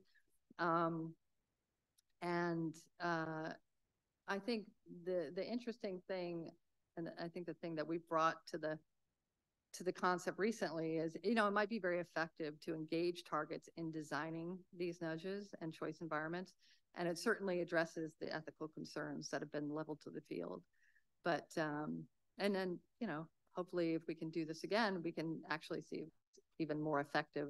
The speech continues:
than not involving the workers. Um, so I think that that pretty much wraps up, uh, my discussion of nudging. Uh, there are a few videos, uh, that are featured here. Um, if you would like to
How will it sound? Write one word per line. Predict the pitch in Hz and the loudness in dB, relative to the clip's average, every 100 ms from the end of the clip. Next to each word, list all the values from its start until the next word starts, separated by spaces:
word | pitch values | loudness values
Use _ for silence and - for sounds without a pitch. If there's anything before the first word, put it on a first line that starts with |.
| 151 | -2
than | 151 156 | -2 4
not | 147 139 147 | 4 4 2
involving | 135 131 - - | 2 2 0 -8
the | 156 | -6
workers. | 156 - 156 165 - - - - _ _ - | -6 -6 -8 -8 -12 -20 -20 -20 _ _ 2
Um, | 170 165 165 147 - _ _ _ _ - | 6 6 4 -2 -6 _ _ _ _ 6
so | 220 | 8
I | |
think | 220 302 220 | 8 6 4
that | 185 | 2
that | 190 175 - | 2 0 -2
pretty | 262 240 | 0 2
much | 180 - | 0 0
wraps | 180 175 170 - | 0 0 -2 -2
up, | 180 165 - _ - | 0 -2 -4 _ -10
uh, | 170 170 165 | -4 -2 -2
my | 170 170 | -4 -6
discussion | 165 190 180 175 | -6 -6 -4 -6
of | 165 | -4
nudging. | 175 170 175 170 - _ _ - | -2 -2 -2 -4 -10 _ _ -2
Uh, | 170 165 | 2 2
there | 165 | 0
are | |
a | |
few | 165 214 | 0 -2
videos, | 175 180 185 180 180 170 - - | 0 2 4 4 2 0 -6 -4
uh, | 165 165 165 - - - 165 _ _ | -2 -2 -6 -14 -20 -16 -16 _ _
that | 160 156 | 0 0
are | 165 | -2
featured | 185 175 165 - | -6 -6 -10 0
here. | 220 208 196 - 165 | 2 4 2 -2 -4
Um, | 156 156 156 156 _ _ _ | -2 -2 -4 -8 _ _ _
if | - | -6
you | 165 | -4
would | 156 | 0
like | 156 | 0
to | - | 0